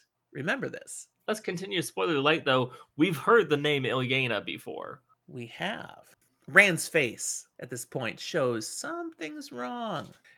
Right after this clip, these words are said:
Speaker 1: And Egwene stops with concern, offering to, to get Moiraine for healing. She can tell, you know. Rand's like, "No, no, it, it's, it's no, nothing that healing will help." And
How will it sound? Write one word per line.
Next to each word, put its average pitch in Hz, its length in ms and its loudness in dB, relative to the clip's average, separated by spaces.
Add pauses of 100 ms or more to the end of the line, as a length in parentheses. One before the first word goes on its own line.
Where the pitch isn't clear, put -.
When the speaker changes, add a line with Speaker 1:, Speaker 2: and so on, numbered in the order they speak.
Speaker 1:
And 143 120 2
Egwene 131 420 2
stops - 540 4
with 143 180 -6
concern, 117 720 -8 (340)
offering 160 500 2
to, 147 200 4
to - 200 -6
get 202 200 2
Moiraine 165 360 6
for 147 120 -8
healing. 127 480 -2
She - 160 -10
can 151 100 -6
tell, 156 340 4 (220)
you - 100 -14
know. 104 140 -18 (240)
Rand's 156 380 6
like, 135 200 2
"No, 180 160 4
no, 175 300 4
it, - 240 0 (260)
it's, 160 220 0
it's 160 300 4
no, 147 260 4 (140)
nothing 170 400 4
that 135 300 4
healing 131 520 -2
will 113 140 -6
help." - 400 -6
And 123 160 -12